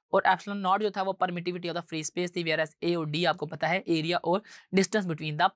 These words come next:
plates हैं। अब क्या करना है हमने, by putting two in one, हमने इस C की वैल्यू को ना उठा के ना इक्वेशन नंबर वन में पुट कर देना है। जब हम इसको इस इक्वेशन नंबर वन में पुट करते हैं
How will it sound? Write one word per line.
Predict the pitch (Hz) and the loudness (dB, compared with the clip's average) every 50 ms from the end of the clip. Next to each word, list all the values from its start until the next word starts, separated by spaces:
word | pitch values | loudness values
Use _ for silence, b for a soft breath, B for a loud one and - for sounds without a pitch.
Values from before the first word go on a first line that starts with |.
| - | -2
plates | 151 151 151 165 170 - - | -2 0 0 0 -2 -4 -6
हैं। | - 160 147 135 - B B B B B B B B B B B B B _ - | -4 -2 -2 -2 -4 B B B B B B B B B B B B B _ 2
अब | - - - - | 2 2 2 2
क्या | - 285 294 | 2 4 4
करना | 262 277 262 294 | 4 2 2 2
है | |
हमने, | 277 269 277 277 | 2 2 2 2
by | 220 196 202 220 233 | 2 4 4 2 2
putting | 226 - 240 226 269 277 - - | 0 -2 -2 -2 -2 -4 -2 -2
two | 262 262 247 | -2 0 0
in | 233 196 | 2 2
one, | 175 196 220 | 2 2 2
हमने | 226 226 233 269 254 | 0 0 -2 -2 0
इस | - 262 - - - | 0 -2 -2 -2 0
C | - 247 269 | 2 4 6
की | 262 302 277 | 6 6 6
वैल्यू | 226 208 214 240 240 | 6 4 2 2 0
को | 233 240 | 0 0
ना | 240 | 0
उठा | 233 208 202 214 214 226 | 0 0 0 2 2 2
के | 214 226 | 0 -2
ना | 226 233 233 - | -2 -4 -4 -4
इक्वेशन | 208 - 208 196 - 208 | -2 0 0 0 0 -2
नंबर | 208 208 214 | -2 -2 0
वन | 185 170 175 180 | 0 0 -2 -2
में | 180 185 185 | -2 -4 -2
पुट | - 180 165 | 0 -2 0
कर | - - 147 | 0 -2 -4
देना | 143 143 143 143 | -4 -6 -8 -10
है। | 147 B B B B B B - | -12 B B B B B B 4
जब | 160 202 233 | 6 8 8
हम | 262 269 | 8 8
इसको | 262 - - 277 | 6 2 2 0
इस | 269 254 - - | 0 0 -2 -4
इक्वेशन | 214 - 226 214 254 | -2 0 0 0 2
नंबर | 254 262 262 | 0 0 2
वन | 208 202 220 233 | 2 2 2 2
में | 254 247 | -2 -4
पुट | - 262 240 233 | -4 -4 0 2
करते | 233 202 185 - 202 | 0 0 2 0 -2
हैं | 190 196 208 233 | -2 -2 -2 -4